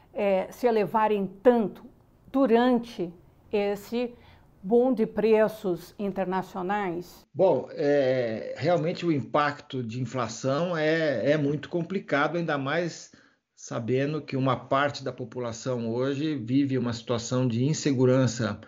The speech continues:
Speaker 2: alimentar por perda de renda, né? Não é por falta de produto. O Brasil é o terceiro maior exportador do mundo e a gente produz muito mais do que a gente consome.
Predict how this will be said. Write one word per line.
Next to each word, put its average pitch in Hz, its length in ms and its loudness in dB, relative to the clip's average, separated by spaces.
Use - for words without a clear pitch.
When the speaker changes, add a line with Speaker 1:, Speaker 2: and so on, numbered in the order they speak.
Speaker 2:
alimentar 117 760 2
por 160 220 -8
perda 156 300 -4
de 175 120 4
renda, 117 500 -4
né? 120 160 -6
Não 139 140 -2
é 180 80 0
por 220 160 -6
falta 175 340 -2
de 156 80 -8
produto. 139 460 -2
O 110 40 -14
Brasil 120 300 -2
é - 20 2
o 165 60 -4
terceiro 160 380 -4
maior 139 160 -2
exportador 127 560 -2
do 117 120 -4
mundo 117 480 -2
e 113 400 2
a 117 160 -4
gente 127 240 -2
produz 135 400 2
muito 143 320 -2
mais 139 260 2
do 165 60 -4
que 160 80 -4
a 147 60 0
gente 147 200 -6
consome. 120 680 -2